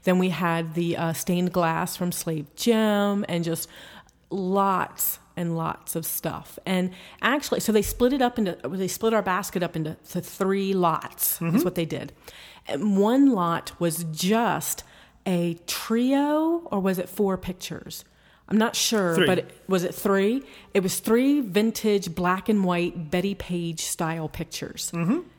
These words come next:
Speaker 1: That alone went for a hundred dollars.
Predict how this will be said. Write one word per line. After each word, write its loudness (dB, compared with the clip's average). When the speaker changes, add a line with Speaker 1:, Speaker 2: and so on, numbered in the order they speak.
Speaker 1:
That 2
alone 2
went -6
for -6
a -4
hundred -4
dollars. -10